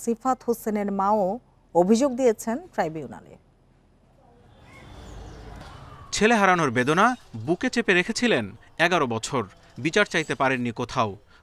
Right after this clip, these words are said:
Speaker 2: পুলিশের গুলিতে বুয়েট ছাত্র রেহানের মৃত্যু নিয়ে উল্টো মিথ্যা কথা বলতে হতো পরিবারকে।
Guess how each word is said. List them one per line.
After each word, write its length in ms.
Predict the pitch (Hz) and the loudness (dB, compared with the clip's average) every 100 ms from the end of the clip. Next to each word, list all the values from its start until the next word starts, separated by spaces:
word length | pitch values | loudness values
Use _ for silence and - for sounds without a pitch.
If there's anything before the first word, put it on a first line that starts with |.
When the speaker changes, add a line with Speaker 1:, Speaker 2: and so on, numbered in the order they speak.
| - | -6
Speaker 2:
পুলিশের 320 | 165 170 190 165 | -4 0 0 0
গুলিতে 240 | 170 214 233 | -2 0 0
বুয়েট 180 | 160 180 - | 0 0 -2
ছাত্র 220 | 185 180 143 | -4 -2 0
রেহানের 300 | 147 170 156 117 | 0 0 0 0
মৃত্যু 240 | - 220 226 | -4 -2 0
নিয়ে 140 | 208 104 - - - | 0 -4 -12 -10 -2
উল্টো 200 | 180 185 147 | 0 0 0
মিথ্যা 260 | 175 - 220 | -2 -4 -4
কথা 160 | 190 185 143 | -4 -2 -4
বলতে 160 | 131 180 | -2 -4
হতো 180 | 202 190 104 - - _ | -2 -2 -2 -10 -20 _
পরিবারকে। 500 | 196 165 117 104 131 | 0 2 0 -2 -4